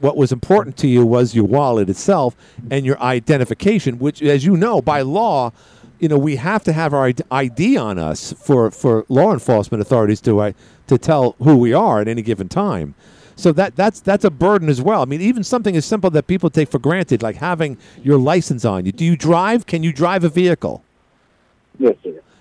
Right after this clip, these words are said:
Speaker 1: And then when you lost your I D, was that your state, uh, uh, you know, license that you lost in that process?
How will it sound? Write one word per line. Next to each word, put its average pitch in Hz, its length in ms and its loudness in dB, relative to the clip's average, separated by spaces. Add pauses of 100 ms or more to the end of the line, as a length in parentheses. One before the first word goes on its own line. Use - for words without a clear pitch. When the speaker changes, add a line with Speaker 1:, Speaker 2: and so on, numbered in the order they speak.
Speaker 1:
And 151 180 -2
then 165 100 0
when 165 140 -2
you 165 80 2
lost 190 320 4
your 202 80 4
I 180 100 2
D, 170 180 0
was 123 260 -2
that 147 260 -2
your 160 260 4
state, - 420 -4
uh, 143 380 0
uh, 117 460 0
you 127 100 -4
know, 104 140 0
license 165 500 -2
that 208 120 -2
you 208 100 2
lost 202 340 2
in 196 60 -2
that 202 160 -6
process? 202 500 -2